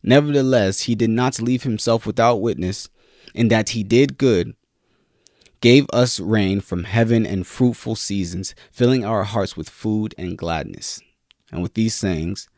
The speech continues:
they were scarce, they could scarcely restrain the multitudes from sacrificing to, to them. May God bless hearing me and, and the reading and understanding of his word. In Jesus' mighty name I pray. Mm. So what happened here?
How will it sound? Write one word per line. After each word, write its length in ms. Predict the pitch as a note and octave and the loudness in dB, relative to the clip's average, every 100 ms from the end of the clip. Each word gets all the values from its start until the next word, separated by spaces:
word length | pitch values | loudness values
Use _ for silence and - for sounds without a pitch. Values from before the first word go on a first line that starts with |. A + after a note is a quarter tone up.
| _ _ - | _ _ -6
they 80 | G2+ | -2
were 120 | F#2+ | 0
scarce, 500 | - - G#2+ G#2+ - - | -2 -2 2 2 0 -10
they 320 | - G#2 G#2 | -6 0 0
could 220 | - G#2 | 0 -6
scarcely 640 | - - A2+ A#2 A#2+ A#2+ | -4 -4 2 2 2 -2
restrain 500 | G#2+ G2 - G2+ G2 | -2 -4 -2 -2 -2
the 80 | F2+ | -2
multitudes 580 | F2+ F#2 - - E2+ E2 | -2 -4 -8 -8 -8 -8
from 200 | - E2+ | -10 -8
sacrificing 920 | - - F#2 - F2 - A1 - - | -8 -4 -4 -4 -8 -6 -6 -8 -12
to, 260 | - - - - - | -10 -10 -10 -14 -8
to 180 | F#2 C#2+ | -6 -6
them. 300 | - - _ _ _ _ - _ - | -10 -16 _ _ _ _ -20 _ -16
May 80 | F2 | -6
God 200 | G2 F2+ | -4 -2
bless 200 | F#2 - | -4 -8
hearing 260 | F#2+ F2 | -6 -6
me 280 | E2+ E2+ F2 F#2 | -6 -6 -8 -8
and, 360 | F#2 G2 - - | -8 -8 -8 -6
and 120 | F#2 | -6
the 60 | |
reading 320 | F2+ G2 G2 F2+ | -2 0 0 -4
and 80 | |
understanding 440 | F2 D#2+ F#2+ F#2+ F2+ | -6 -8 -6 -6 -6
of 60 | F2+ | -8
his 180 | - | -10
word. 300 | F2+ F2+ F2 - - - - | -6 -4 -6 -10 -20 -20 -14
In 80 | E2+ | -8
Jesus' 240 | F#2 F2 | -8 -6
mighty 220 | F2 - | -8 -8
name 200 | F2 E2 | -8 -8
I 100 | E2+ | -10
pray. 400 | - F2 - - _ _ _ - | -10 -12 -12 -14 _ _ _ -2
Mm. 300 | B2 G2 - _ _ _ - | 0 0 -4 _ _ _ -6
So 120 | A2+ | 0
what 140 | C3+ | 2
happened 380 | C#3 C#3+ - G#2+ | 4 4 2 -6
here? 180 | F#2 | -6